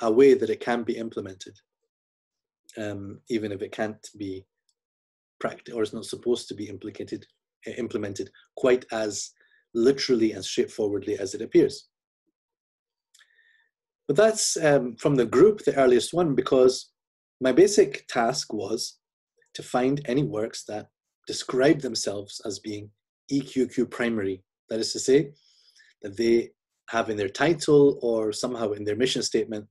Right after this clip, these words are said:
that this work is about Tafsir al-Quran bil-Quran exclusively or primarily. And it's actually very interesting to find that there are hardly any works in the whole of tradition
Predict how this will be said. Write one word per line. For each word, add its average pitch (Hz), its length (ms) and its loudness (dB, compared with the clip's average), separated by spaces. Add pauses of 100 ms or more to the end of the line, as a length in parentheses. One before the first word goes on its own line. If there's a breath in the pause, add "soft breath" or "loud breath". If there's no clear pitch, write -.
that 104 240 -10 (1160)
this 147 220 2
work 117 300 0
is 104 260 -4
about 135 420 0 (1120)
Tafsir 120 280 0
al-Quran 113 360 -6
bil-Quran 104 480 -8
exclusively 139 800 0
or 113 160 -6
primarily. 101 640 -6 (1500)
And 123 480 -2
it's 127 160 -2
actually 135 280 -2
very 110 180 0
interesting 156 540 -6
to 107 80 -10
find 101 380 -10
that 98 220 -10 (800)
there 113 100 -8
are 98 60 -10
hardly 110 500 -4
any 120 180 -4
works - 420 -12
in 110 80 -16
the 101 80 -14
whole 107 180 -4
of 127 80 -6
tradition 113 520 -10